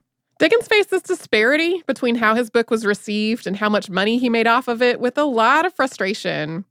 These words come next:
He summed up his chagrin in a letter saying, quote, "What a wonderful thing it is that such a great success should occasion me such intolerable anxiety and disappointment."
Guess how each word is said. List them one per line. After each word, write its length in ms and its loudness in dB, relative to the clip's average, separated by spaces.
He 140 -2
summed 420 -2
up 200 2
his 280 -2
chagrin 600 -2
in 140 -6
a 80 -2
letter 480 0
saying, 360 -4
quote, 260 0
"What 180 2
a 40 2
wonderful 580 0
thing 280 -2
it 100 -2
is 300 -4
that 140 -8
such 160 -4
a 60 0
great 420 -2
success 540 -2
should 180 -4
occasion 520 0
me 160 -2
such 340 -4
intolerable 1000 0
anxiety 840 -2
and 160 -6
disappointment." 720 -4